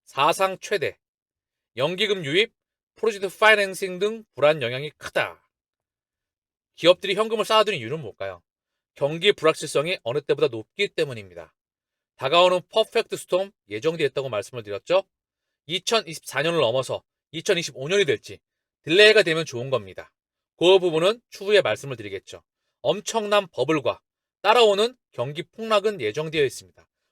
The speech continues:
우리는 그 와정 중에서 차익 실현과 버블의 어깨쯤에서 차익 실현이죠.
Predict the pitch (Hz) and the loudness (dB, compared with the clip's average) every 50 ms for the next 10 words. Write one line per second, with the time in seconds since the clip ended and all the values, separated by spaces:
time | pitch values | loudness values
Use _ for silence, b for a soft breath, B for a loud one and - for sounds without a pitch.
0 | _ - 135 170 196 196 196 - - 180 143 117 117 135 180 196 196 160 147 139 | _ -6 -2 0 0 0 0 -2 0 0 2 2 2 2 2 0 -2 -2 -4 -4
1 | 127 120 - 190 214 - _ _ _ _ _ - - - 240 240 - - - 208 | 0 4 4 4 4 4 _ _ _ _ _ -10 -4 0 0 0 0 -2 -4 0
2 | 196 180 151 127 104 90 85 - _ _ _ _ _ _ _ _ _ _ _ _ | 0 0 0 -2 -6 -10 -10 -10 _ _ _ _ _ _ _ _ _ _ _ _
3 | _ - 147 156 165 202 180 180 208 - - _ _ _ _ _ _ _ _ _ | _ 0 2 4 8 10 10 10 10 8 4 _ _ _ _ _ _ _ _ _
4 | _ _ - 131 143 139 _ - 220 208 185 - - - 165 160 156 - 196 208 | _ _ -2 -2 -2 -2 _ 4 4 4 4 4 -2 -4 0 0 2 4 4 4
5 | 233 226 _ _ _ _ _ - - - 208 208 - - 165 139 120 104 92 - | 4 2 _ _ _ _ _ -6 0 2 2 2 0 -2 -8 -10 -10 -10 -12 -16
6 | 90 | -18